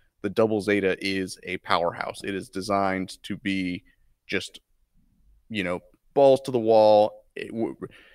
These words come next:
doesn't matter what power consumption it, it takes up, it's going to overpower you with, you know, the best beam cannons, the best high mega cannon. The Zeta is something different. It's designed for, you know,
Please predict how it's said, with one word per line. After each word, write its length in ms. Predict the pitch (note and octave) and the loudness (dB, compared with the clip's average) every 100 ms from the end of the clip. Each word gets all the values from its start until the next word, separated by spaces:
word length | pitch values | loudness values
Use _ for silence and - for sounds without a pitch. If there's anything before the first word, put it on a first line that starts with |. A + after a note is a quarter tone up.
| - | 0
doesn't 260 | C#3+ D3 C3+ | 4 4 4
matter 260 | B2+ A#2+ | 2 2
what 360 | A#2 A2 - - | 2 2 2 -2
power 320 | - G2+ G#2 | -4 0 0
consumption 800 | G2+ G2 F2+ G#2+ G#2 - D#3 D#3 _ _ _ | -2 -8 -4 -4 -4 -4 -6 -6 _ _ _
it, 140 | B2+ - | -2 -2
it 140 | G#2 - | -4 -4
takes 260 | B2+ B2+ B2+ | -6 -2 -2
up, 160 | C#3+ - _ _ - | -2 -4 _ _ -6
it's 180 | A#2 - | -6 -2
going 260 | A#2 G#2+ G2+ | -2 -2 -4
to 100 | - | -4
overpower 560 | G2+ F#2+ - G2+ F#2+ F#2+ | -2 -4 -2 2 2 0
you 180 | F2 F2+ | -6 -4
with, 360 | F2 - _ _ _ _ _ _ | -4 -6 _ _ _ _ _ _
you 140 | F#2 | -6
know, 160 | E2+ D2+ - - | -4 -6 -10 -10
the 60 | F2+ | -8
best 360 | G#2 A#2 - | -4 -4 -4
beam 240 | - G#2+ G2+ | -4 -4 -4
cannons, 460 | - G#2 G2 G2 - | 0 0 0 -4 -6
the 80 | |
best 360 | - F#2 F2+ - | 0 0 0 -6
high 260 | - G2+ F2 | -4 -2 -2
mega 280 | F2+ F2+ E2+ | -2 -4 -4
cannon. 400 | F2+ E2 E2+ - _ _ _ _ _ _ - | -4 -4 -6 -8 _ _ _ _ _ _ -10
The 140 | F#2+ | -6
Zeta 340 | F#2+ G#2 A#2 C3+ | -4 0 2 2
is 220 | A#2+ A#2+ | 0 0
something 300 | B2 A#2+ A#2+ | -6 -4 -2
different. 340 | A2 - - _ - | 0 0 -4 _ -6
It's 480 | F#3+ - - - - _ _ _ - | -6 -6 -12 -12 -16 _ _ _ -8
designed 520 | G#2 G2 G2 G#2 G#2 | -4 0 0 0 -2
for, 520 | - G#2 G2+ G2 F#2+ _ _ _ _ | -4 -2 2 0 -2 _ _ _ _
you 120 | G2+ | -6
know, 220 | F2 D#2+ | -4 -4